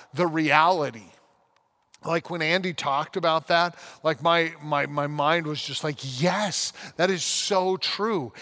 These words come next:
His brothers testified to his risenness, to his resurrected state. His disciples testified that they had seen his risen body.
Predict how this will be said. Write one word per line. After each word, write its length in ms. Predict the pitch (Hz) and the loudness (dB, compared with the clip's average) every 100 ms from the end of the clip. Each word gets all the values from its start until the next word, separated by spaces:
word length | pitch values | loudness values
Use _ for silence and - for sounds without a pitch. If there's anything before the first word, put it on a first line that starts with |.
| - | -20
His 340 | - 233 202 165 | -2 0 2 -2
brothers 1120 | 131 - 175 214 233 220 147 117 - - - _ _ _ _ _ _ _ _ | -12 -12 -2 2 2 2 0 -4 -8 -8 -10 _ _ _ _ _ _ _ _
testified 1000 | - 156 233 - 202 - 160 123 107 - _ - - - | -2 0 0 0 -2 -2 -2 -4 -8 -18 _ -20 -14 -6
to 160 | 220 | -6
his 300 | 143 202 170 | -2 -2 -2
risenness, 1300 | 143 135 226 185 196 175 151 147 123 - - - - _ _ _ _ _ _ | -8 -2 0 2 0 -2 -2 0 0 -4 -8 -10 -14 _ _ _ _ _ _
to 180 | - 214 | -6 -2
his 240 | 202 147 | 0 -2
resurrected 880 | 156 175 208 175 190 190 185 185 156 | 0 2 2 0 0 0 0 -6 -6
state. 680 | - - 190 185 135 - - _ _ _ | -6 -2 0 0 -4 -12 -20 _ _ _
His 200 | - 185 | -6 -4
disciples 960 | - 208 - - 196 233 175 185 135 - - - - | -2 -2 0 0 0 0 0 -4 -4 -8 -16 -20 -12
testified 960 | - 226 220 - 190 - 147 117 107 - - - | 0 2 2 0 -4 0 0 -2 -8 -18 -18 -8
that 140 | 165 | -2
they 160 | 202 170 | 2 0
had 140 | 151 | 0
seen 480 | - - 220 233 220 | 0 0 0 -2 -2
his 280 | 160 190 151 | -4 -6 -4
risen 380 | 180 151 170 | -4 -2 -6
body. 540 | 147 147 147 135 104 | -4 -2 0 -2 -8